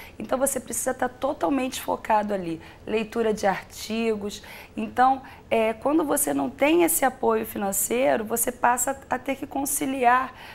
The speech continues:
né, a sua pesquisa com o trabalho fora dali, e aí isso já é, complica pra caramba de você conseguir ter foco,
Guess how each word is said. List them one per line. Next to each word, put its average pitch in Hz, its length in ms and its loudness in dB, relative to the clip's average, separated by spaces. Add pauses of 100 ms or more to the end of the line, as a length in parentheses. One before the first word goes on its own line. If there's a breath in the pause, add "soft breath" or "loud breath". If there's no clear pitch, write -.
(100)
né, 214 200 4
a 208 100 4
sua 269 220 2
pesquisa 285 880 0 (300 loud breath)
com 269 180 -2
o 247 40 -4
trabalho 233 800 6 (200 loud breath)
fora 285 580 4
dali, 214 540 -2 (320 loud breath)
e 240 80 4
aí 233 400 4 (100)
isso 262 380 0
já 247 180 4
é, 247 120 0 (240)
complica 302 540 -2
pra 254 160 0
caramba 233 520 0
de 214 140 -8
você 247 440 2 (360 loud breath)
conseguir 294 380 0
ter 285 140 0
foco, 240 640 0